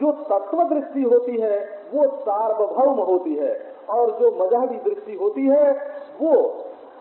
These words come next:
असल में समझाने के लिए होती है। और यदि सर्व मजहबों पर दृष्टि डालो ना, निराकार के ध्यान से ईश्वर प्रसन्न, तो कोई कहते हैं साकार के ध्यान से भी प्रसन्न, तो साकार के ध्यान से भी प्रसन्न, क्यों नहीं प्रसन्न?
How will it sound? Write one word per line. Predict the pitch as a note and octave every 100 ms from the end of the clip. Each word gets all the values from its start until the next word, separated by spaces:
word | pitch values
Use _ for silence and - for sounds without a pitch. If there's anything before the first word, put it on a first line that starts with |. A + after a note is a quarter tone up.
| -
असल | A3 D#4+ D#4
में | D#4+ E4
समझाने | - B3 B3 A#3 A#3 E4+
के | D#4
लिए | C#4 B3+
होती | G#3 G3 F3+
है। | C#3+ - - - -
और | G#3+ C4 B3+
यदि | B3 B3+
सर्व | A#3+ - C#4+ E4 D#4 B3+
मजहबों | B3 A#3 A#3+ A#3+
पर | B3
दृष्टि | A3 G#3+ G#3 A3+
डालो | G3+ G3 C4
ना, | C#4+ D3 - - - D#3+
निराकार | G#3 A3+ G#3+ A3 A3+
के | A3
ध्यान | - G3 A3
से | G#3+
ईश्वर | G#3+ G#3+ G#3+
प्रसन्न, | G#3+ G#3 B3+ C#4+ C4+ - - -
तो | D3
कोई | F3+ F#3
कहते | F3 E3 F3+
हैं |
साकार | C#3+ C3 B2 C#3
के | -
ध्यान | - F3+ B3+ A#3
से | G#3+
भी |
प्रसन्न, | B3+ B3 C4+ E4+ - - - - - - - - - -
तो | A3
साकार | - F#3+ G#3+ A3+
के | A#3+ C4
ध्यान | A#3 C4 C#4
से | C#4
भी | C#4
प्रसन्न, | C#4+ C#4 D#4 D#4+ - - - - - -
क्यों | C#4 F4+
नहीं | F4 D#4
प्रसन्न? | C4+ G3+ G3